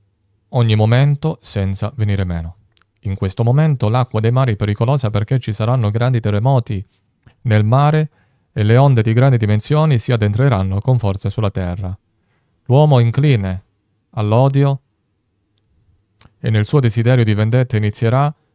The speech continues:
a tenere direttamente sulle spine tutta l'umanità. Le armi che la stragrande maggioranza delle nazioni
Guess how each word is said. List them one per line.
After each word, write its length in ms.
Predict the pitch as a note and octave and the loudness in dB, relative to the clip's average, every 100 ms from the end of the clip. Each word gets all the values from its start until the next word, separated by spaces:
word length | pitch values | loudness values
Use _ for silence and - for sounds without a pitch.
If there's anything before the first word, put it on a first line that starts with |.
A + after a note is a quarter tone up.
| - | -10
a 120 | G#2 | -8
tenere 360 | A2 A#2+ A#2 G#2 | -2 0 0 0
direttamente 760 | G#2+ G#2+ A#2 A#2 A2+ G#2 G2+ | -2 -2 -2 -2 -2 -4 -6
sulle 240 | G2+ B2 C#3 | -6 -4 -4
spine 300 | - F#2+ G2 | -4 -6 -4
tutta 200 | G#2+ G2+ | -6 -4
l'umanità. 560 | G2 F#2+ F#2+ F2+ E2+ _ _ _ _ _ _ | -4 -4 -6 -8 -12 _ _ _ _ _ _
Le 160 | - A#2 | -4 2
armi 460 | C3+ E3 D#3+ C3 A2 | 2 2 2 0 -2
che 100 | A#2+ | -4
la 80 | |
stragrande 480 | G#2+ A#2 A2+ C3+ D3+ | -2 0 2 2 2
maggioranza 640 | G#2 G#2 A2 C3 C#3 A2+ G#2 | 2 2 2 2 2 0 -2
delle 240 | A2+ C3 | 0 0
nazioni 640 | G#2 - A2+ G#2 G2 G2 | -2 -2 -2 -2 -4 -6